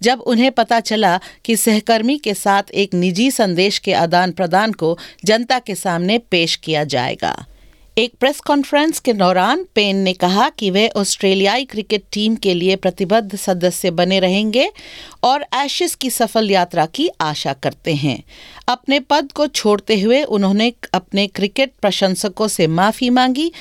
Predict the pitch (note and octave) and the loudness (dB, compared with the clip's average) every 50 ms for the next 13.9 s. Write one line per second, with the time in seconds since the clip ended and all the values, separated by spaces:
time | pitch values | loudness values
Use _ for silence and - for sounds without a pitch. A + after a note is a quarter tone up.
0 | - - - - - A3 A3 - - A#3 G#3 A3 C4 C#4+ E4 - - - - _ | -18 -20 -8 -2 -2 -2 0 0 0 0 2 2 0 0 -2 -4 -10 -20 -12 _
1 | - A3+ A3+ G#3 B3+ C4 A#3 G3+ G#3+ G#3 G3 G#3 A3 A#3 C4+ C4 - - - G3 | -2 0 2 2 2 2 0 0 0 2 2 4 4 2 2 0 -2 -2 0 2
2 | G3+ A#3 A3+ D#3+ C#3+ E3+ F3+ G3+ A3 - - - - - - - A3 G3 G#3 G#3 | 2 2 2 0 0 0 0 0 -2 -6 -14 -20 -20 -6 -2 0 2 2 2 4
3 | G#3+ A#3 C4+ C#4+ - - B3+ A#3+ - - C#4 C#4+ C4+ G#3+ G3 F#3 F3+ F#3 G3 G#3+ | 2 2 2 0 -2 -4 -4 -2 -2 0 0 0 2 2 2 2 2 4 4 4
4 | A3+ A3 G#3+ G3+ F#3+ G3 G3 - - - _ _ - A3 A3+ A3 - - C#4+ C4 | 2 2 0 0 -2 -2 -4 -8 -14 -20 _ _ -4 -2 -2 -2 -2 -2 -2 -2
5 | - - - A3+ G3+ - F#3+ F3 F#3 G3 G3 G#3 A3+ - - - - _ - G3 | -2 -2 -2 -2 0 0 0 2 2 2 2 0 0 -4 -8 -18 -16 _ -2 0
6 | G3+ G#3 G#3 A3 A3+ B3 B3 - - G3+ F#3+ F#3+ G3 F3+ - A3+ A#3+ B3 - G3+ | 2 2 4 2 2 0 -2 -2 -2 0 0 0 0 0 0 0 0 2 2 0
7 | F3+ D#3 D#3+ E3 F3 F3+ F3+ F3+ F3+ - - - D#3 D3 C3+ C3+ D3 C#3+ B2+ A2 | 0 2 2 2 2 2 2 0 -4 -6 -8 -6 -2 -2 -2 -2 -2 -2 -4 -6
8 | - - _ _ _ _ - - - - - - - - A#3 G#3+ - - B3+ B3 | -6 -8 _ _ _ _ -20 -20 -20 -20 -20 -10 -2 0 0 2 2 2 2 2
9 | B3+ A#3+ - C#4 C4+ - E4 F#4+ - - A3+ A3 - _ - A3+ A#3 A#3+ C4 D4 | 0 0 -2 -4 -2 0 0 0 2 2 0 -2 -2 _ -4 -2 0 2 2 0
10 | D#4 - - A3 A3 - A#3+ A#3 A#3 - - G#3 G3 F#3+ F#3 F3+ F#3+ G3 A3+ A#3+ | -2 -2 -2 -4 -2 0 0 0 0 0 -2 0 0 0 2 2 2 2 2 0
11 | A#3+ - G3 G3 F#3 - - F#3+ F#3+ G3 F#3 F3+ E3+ F3 F#3 F#3 F#3+ - B3+ A#3+ | -2 -2 -2 -2 -2 -2 0 0 2 2 4 4 4 4 2 0 0 0 -2 -2
12 | A#3 - - E3 D#3 D3+ D#3+ E3+ F3+ F3 E3+ D#3+ G3 B3+ C4+ G#3 D#3+ D#3+ E3 D#3+ | -2 -2 -4 -4 -2 0 2 2 2 2 2 2 0 0 0 0 0 0 0 0
13 | - G3 F#3 E3+ D#3+ C#3 C3 C#3 - - - G#2 C#3 - - - - | -2 -2 -2 0 0 0 -2 -4 -6 -4 -4 -4 -4 -4 -6 -10 -10